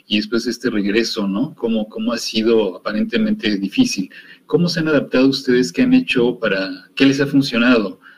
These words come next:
para estar en esta, eh, nueva realidad, como dice Alberto, ¿no?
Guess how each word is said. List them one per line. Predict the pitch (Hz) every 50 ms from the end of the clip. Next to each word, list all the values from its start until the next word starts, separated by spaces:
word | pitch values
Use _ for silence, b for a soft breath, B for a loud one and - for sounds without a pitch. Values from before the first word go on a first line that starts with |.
| B B
para | _ 110 107 98
estar | 90 - - 113 110
en | 113 110
esta, | 113 113 - 107 107 104 101 101 - _ _ - -
eh, | - 104 - - - -
nueva | - 110 117 117 117 113
realidad, | 110 101 98 101 101 104 107 -
como | - 113 104 95
dice | 98 98 98 - - 107 95
Alberto, | 95 95 101 98 - - - - 92
¿no? | 98 101 139 143